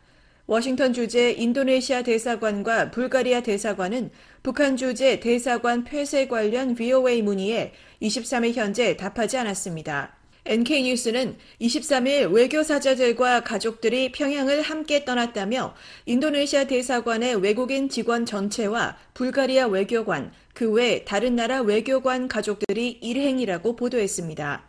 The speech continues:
이들은 평양에서 신의주까지 차량으로 이동한 뒤 이십삼 일 오후 다리를 건너 중국 단둥에 도착해 이 주 격리 후 베이징으로 이동한 뒤 각자 본국으로 돌아간다는 계획이라고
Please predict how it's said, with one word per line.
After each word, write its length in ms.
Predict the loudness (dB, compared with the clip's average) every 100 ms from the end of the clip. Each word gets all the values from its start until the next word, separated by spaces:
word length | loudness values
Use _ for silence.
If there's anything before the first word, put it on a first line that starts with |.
| _ _ _ _ _
이들은 460 | 0 4 4 2
평양에서 720 | -2 -6 -4 -2 -2 0 0 -2
신의주까지 880 | -2 -4 -4 -6 -4 -4 -2 -4 -4
차량으로 560 | -4 -2 0 2 2
이동한 480 | 2 0 -2 -2 -4
뒤 260 | -2 -4 -6 -20 -20 _
이십삼 420 | -2 -2 0 0
일 80 | 2
오후 420 | 2 2 0 0
다리를 440 | 0 -2 -2 2 2
건너 460 | 2 -2 -4 -6 -10 -16
중국 480 | -4 0 2 0 -4
단둥에 520 | -8 -2 -2 0 0
도착해 600 | 0 -2 -4 -6 -4 -4 -6 -20 -12
이 180 | 0 0
주 200 | 2 -2
격리 360 | -2 -2 0 0
후 320 | 0 -2 -2
베이징으로 560 | 0 0 0 0 2 2
이동한 400 | 0 -2 -4 -4
뒤 280 | -4 -4 -6 -20 -14
각자 500 | -6 -6 -4 0 0
본국으로 640 | 0 0 0 0 0 0 2
돌아간다는 720 | 2 0 0 -2 -2 -2 -2
계획이라고 840 | -2 0 -2 -2 -6 -4 -8